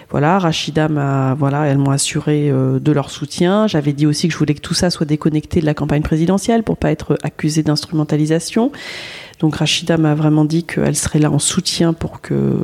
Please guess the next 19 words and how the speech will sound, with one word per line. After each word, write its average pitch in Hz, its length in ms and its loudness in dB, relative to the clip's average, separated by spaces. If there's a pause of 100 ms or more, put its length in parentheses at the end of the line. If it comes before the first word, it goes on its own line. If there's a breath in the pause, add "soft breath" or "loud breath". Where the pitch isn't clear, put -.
j'ai - 200 0
aucune 135 280 0
répercussion. 147 800 -2 (520 loud breath)
Et 147 80 -6
puis - 260 -6
j'ai 151 160 2
eu 143 140 2
aussi, 147 500 0
euh, 139 200 2
des 139 140 0
soutiens - 360 -2
d'autres 147 340 0
ténors 139 440 0
comme 147 200 0
Laurent 139 200 2
Wauquiez 143 400 -2
qui - 200 -6
m'avait, 131 360 -2
euh, 131 120 0